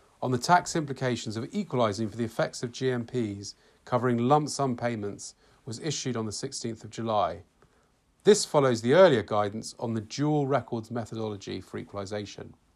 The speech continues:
H M R C's guidance is helpful confirmation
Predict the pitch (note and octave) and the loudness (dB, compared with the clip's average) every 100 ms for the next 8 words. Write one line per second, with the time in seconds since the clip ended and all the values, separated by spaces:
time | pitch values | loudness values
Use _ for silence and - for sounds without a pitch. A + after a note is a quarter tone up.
0 | _ _ _ _ _ _ _ _ _ _ | _ _ _ _ _ _ _ _ _ _
1 | _ - G3 G3+ F3 E3 D3 D#3 C3 - | _ 0 2 2 2 2 0 0 -2 2
2 | C3 A#2 G2+ A#2+ - D#3 E3 - C3+ C3+ | 2 2 -2 -10 -2 0 0 -4 -6 -6
3 | A#2+ A#2+ A#2 G2+ F#2+ F#2 | -4 -4 -4 -6 -10 -10